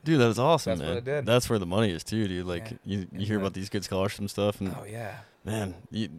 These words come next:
Speaker 1: you almost, if, if it would've worked out, if you would've went to the Grizz, if you had eligibility left, there's, there's a chance you could've went to another level because there was, like, a whole, do you remember that gap there for a while where,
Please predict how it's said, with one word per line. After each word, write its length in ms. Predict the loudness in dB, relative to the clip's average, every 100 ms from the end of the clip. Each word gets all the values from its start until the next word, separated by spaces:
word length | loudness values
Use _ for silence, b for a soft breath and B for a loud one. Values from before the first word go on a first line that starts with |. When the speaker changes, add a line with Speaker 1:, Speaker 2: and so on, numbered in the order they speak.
| -6
Speaker 1:
you 200 | 2 4
almost, 360 | 6 4 -2 -10
if, 280 | -4 -4 -4
if 80 | -4
it 120 | 0
would've 160 | 4 6
worked 160 | 6
out, 160 | 6 4
if 120 | 4
you 60 | 2
would've 120 | 4
went 120 | 2
to 80 | 0
the 80 | -2
Grizz, 300 | 0 0 0
if 80 | 2
you 60 | 4
had 80 |
eligibility 360 | 4 2 0 2
left, 220 | 4 4
there's, 180 | 2 0 -4 B B
there's 120 | 0
a 20 | 4
chance 240 | 6 6
you 80 | 4
could've 160 | 2
went 140 | 2 2
to 360 | 2 2 0
another 220 | 2 4 6
level 240 | 6 6
because 220 | 2 0
there 80 | 2
was, 80 | 2
like, 140 | 2
a 80 | 0
whole, 100 | -4
do 100 | -4
you 60 | 0
remember 180 | 2 2
that 120 | 2
gap 240 | 2 2
there 140 | 2 0
for 100 | 2
a 60 |
while 240 | 4 4 4
where, 200 | 0